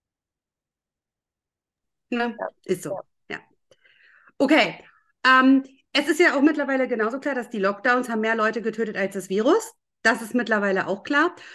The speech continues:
Speaker 1: Und das müsste eigentlich mal aufgearbeitet werden. Also das, was da passiert ist, müsste aufgearbeitet werden. Ähm, und es muss geguckt werden, was da für Konsequenzen eigentlich draus gezogen werden, ne?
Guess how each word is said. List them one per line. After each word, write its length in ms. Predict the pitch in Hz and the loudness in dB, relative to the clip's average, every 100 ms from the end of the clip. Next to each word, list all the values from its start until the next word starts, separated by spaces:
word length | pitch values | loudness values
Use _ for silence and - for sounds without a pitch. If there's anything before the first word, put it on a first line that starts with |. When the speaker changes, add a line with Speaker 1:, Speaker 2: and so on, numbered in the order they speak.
| - _ | -20 _
Speaker 1:
Und 260 | - 254 262 | 2 4 4
das 120 | 247 | 2
müsste 260 | 269 277 - | 2 2 0
eigentlich 300 | 233 240 208 | -2 -4 -4
mal 160 | 220 | -2
aufgearbeitet 760 | 185 190 - 180 190 190 190 - | -2 -4 -4 -4 -4 -4 -6 -4
werden. 260 | 180 170 196 | -2 -2 -2
Also 160 | 214 | 0
das, 220 | 226 240 | 0 -2
was 120 | 269 262 | -4 -4
da 100 | 233 | -4
passiert 340 | 220 - 254 | -4 -8 -8
ist, 160 | 254 220 | -6 -4
müsste 340 | 214 214 220 | -4 -4 -6
aufgearbeitet 800 | 190 214 - 220 233 247 254 - | -6 -6 -6 -4 -4 -4 -6 -6
werden. 420 | 233 240 277 311 - - - - _ _ | -4 0 0 0 -4 -20 -20 -20 _ _
Ähm, 720 | 208 214 214 214 214 214 - _ - | 0 0 0 0 0 -2 -6 _ 2
und 500 | 254 240 240 - - _ _ _ _ _ _ _ _ _ _ | 4 4 0 -6 -14 _ _ _ _ _ _ _ _ _ _
es 180 | 254 269 | -2 2
muss 240 | 311 320 | 2 2
geguckt 440 | 294 - 330 370 - | -2 -2 -2 -2 -2
werden, 360 | 247 247 277 226 | 0 2 0 -2
was 160 | - | -2
da 160 | - 240 | -2 -4
für 140 | 226 | -6
Konsequenzen 760 | 214 220 202 - 226 277 359 196 | -6 -6 -6 -4 -2 0 2 0
eigentlich 540 | 185 175 185 196 175 | -2 -4 -6 -8 -10
draus 260 | 170 170 - | -10 -10 -12
gezogen 480 | 170 214 175 180 | -12 -8 -4 -4
werden, 360 | 165 156 151 | -6 -10 -8
ne? 100 | 180 | -4